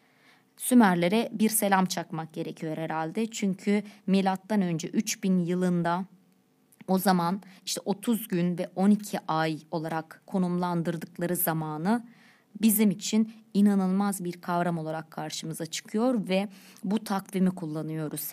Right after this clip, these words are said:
hep. Çünkü bir zaman yönetimi yapmamız gerekiyor.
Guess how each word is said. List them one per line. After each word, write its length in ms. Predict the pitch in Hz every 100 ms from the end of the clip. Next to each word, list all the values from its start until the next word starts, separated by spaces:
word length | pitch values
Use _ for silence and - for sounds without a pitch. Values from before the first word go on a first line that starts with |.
| -
hep. 240 | 196 202 -
Çünkü 580 | - 208 190 190 190 208 - _ -
bir 420 | 180 214 220 - -
zaman 460 | 185 175 185 180
yönetimi 480 | 170 160 160 - 160
yapmamız 520 | 151 151 156 151 -
gerekiyor. 680 | 156 147 - - 151 -